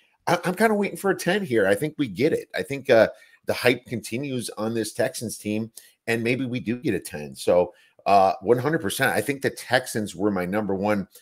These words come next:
probably overhyped team. And I do agree with you with Green Bay.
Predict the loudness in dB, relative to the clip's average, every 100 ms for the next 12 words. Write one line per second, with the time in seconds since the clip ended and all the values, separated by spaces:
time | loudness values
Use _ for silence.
0 | _ _ _ _ -4 -2 0 0 2 2
1 | 2 4 2 2 -2 0 2 0 2 0
2 | 2 4 2 0 0 -2 -2 -4 2 4
3 | 4 0